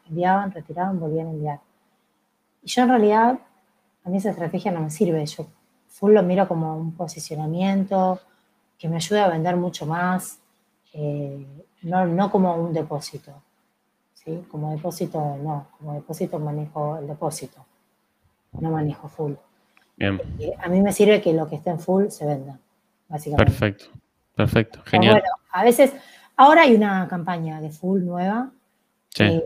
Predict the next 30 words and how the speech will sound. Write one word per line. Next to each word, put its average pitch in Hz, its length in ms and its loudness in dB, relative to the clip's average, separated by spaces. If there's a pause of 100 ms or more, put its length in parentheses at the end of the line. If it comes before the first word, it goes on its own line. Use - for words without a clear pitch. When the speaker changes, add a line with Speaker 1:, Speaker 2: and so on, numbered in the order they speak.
Speaker 1:
que 160 160 -8
salió, 175 640 -2 (240)
eh, 156 240 -10
productos 180 520 -4
en 156 120 -4
full 208 440 2 (280)
con 156 140 -6
una 156 360 -2
liquidación. 160 720 -4 (540)
Los, 165 220 -6 (120)
los 180 320 -2
últimos 190 560 0
sesenta 180 380 -2
días 180 240 2
que - 120 -12
no 160 60 -6
hayan 165 240 -10
tenido 160 340 -6
ventas 196 440 -4 (540)
son 165 220 -8
productos 180 440 -2
que 175 100 -4
vos 160 120 -2
los 156 120 -10
podés 160 220 -2
posicionar 156 580 -8
dentro 165 240 -4
de 165 60 -6
esa 160 140 -16
campaña 180 600 -2